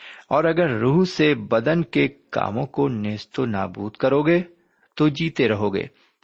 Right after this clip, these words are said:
اس لیے کہ جتنے خدا کے روح کی ہدایت سے چلتے ہیں، وہی خدا کے فرزند ہیں۔ کیونکہ تم کو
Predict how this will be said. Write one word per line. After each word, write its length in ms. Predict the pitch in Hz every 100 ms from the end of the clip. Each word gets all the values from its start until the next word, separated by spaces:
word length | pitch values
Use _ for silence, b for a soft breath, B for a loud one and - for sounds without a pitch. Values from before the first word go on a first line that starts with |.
| _ _ _ _ _ b b b
اس 180 | 170 165
لیے 320 | 127 107 117
کہ 180 | 165 170
جتنے 500 | 127 110 107 135 165
خدا 480 | 165 - 117 104 113
کے 260 | 139 - 123
روح 280 | 107 147 180
کی 260 | - 131 113
ہدایت 260 | 104 95 95
سے 160 | -
چلتے 400 | - 104 98 127
ہیں، 220 | 113 147 180 B B -
وہی 280 | 131 170 180
خدا 340 | - 98 92
کے 180 | - 143
فرزند 560 | - 98 95 101 101 -
ہیں۔ 180 | 160 123 - _ _ _ _ _ _ _ _ B B B -
کیونکہ 240 | 170 185
تم 260 | 180 165 151
کو 380 | - 165 165